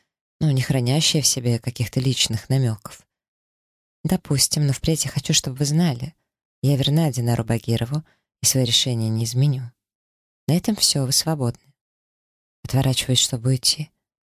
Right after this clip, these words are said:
«Разумеется», летит мне в спину колко. Я слышу в его тоне скрытое недовольство —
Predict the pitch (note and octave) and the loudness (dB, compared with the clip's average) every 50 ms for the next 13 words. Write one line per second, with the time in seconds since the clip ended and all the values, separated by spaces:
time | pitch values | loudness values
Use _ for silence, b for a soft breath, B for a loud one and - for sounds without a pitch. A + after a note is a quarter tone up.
0 | _ _ _ - A2+ A2+ G2 A2+ A#2+ A#2+ B2+ D3+ D3+ B2+ A2+ - - - - - | _ _ _ -2 0 0 2 2 2 2 2 2 2 0 -2 -2 -2 -2 -4 -4
1 | - _ _ _ _ _ _ - A#2 B2 - - - - - A#2+ A#2 A2 - - | -6 _ _ _ _ _ _ -2 -2 0 0 -2 -2 -2 0 0 0 2 0 -2
2 | - - A#2 A2+ A2+ A2+ - - A2 G#2 A2 - - - D#3+ - _ _ _ _ | -2 -4 -2 -2 -4 -4 -4 -4 -4 -4 -6 -10 -16 -18 -18 -20 _ _ _ _
3 | _ _ _ _ _ _ _ _ _ _ _ _ _ _ _ _ _ _ _ _ | _ _ _ _ _ _ _ _ _ _ _ _ _ _ _ _ _ _ _ _
4 | _ _ _ _ _ _ _ _ _ B2+ A#2 - - C3+ D3+ D3 - D3 B2 A#2+ | _ _ _ _ _ _ _ _ _ 0 0 2 2 2 2 2 2 0 0 0
5 | B2 A#2 A#2+ A#2+ - C3 C#3+ D3+ C#3 - - - - B2+ C3 - - B2+ B2 A#2+ | 0 0 0 0 0 0 2 2 2 0 0 0 -2 -4 -2 -2 -2 0 0 0
6 | A#2+ A#2 B2 A2+ A2+ B2 B2 G#2+ - - - - - D3+ D#3+ F3+ | 0 2 0 0 0 -2 -2 -2 0 0 -2 -2 -2 -2 -4 -4